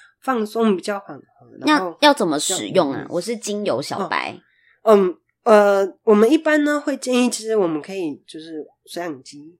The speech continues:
Speaker 1: 那种，
Speaker 2: 水养机哦。
Speaker 1: 我们有时候在外面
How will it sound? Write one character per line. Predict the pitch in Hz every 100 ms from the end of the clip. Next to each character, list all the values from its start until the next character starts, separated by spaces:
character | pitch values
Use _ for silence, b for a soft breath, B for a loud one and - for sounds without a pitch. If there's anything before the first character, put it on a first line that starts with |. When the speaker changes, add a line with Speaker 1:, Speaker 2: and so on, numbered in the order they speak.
| _ -
Speaker 1:
那 | 202
种， | 170 143 - -
Speaker 2:
水 | - 185
养 | 214 151 151
机 | 190
哦。 |
Speaker 1:
我 | 196 143 147
们 | 175
有 | 156
时 | 185
候 | 208
在 | 208 202
外 | 202
面 | 196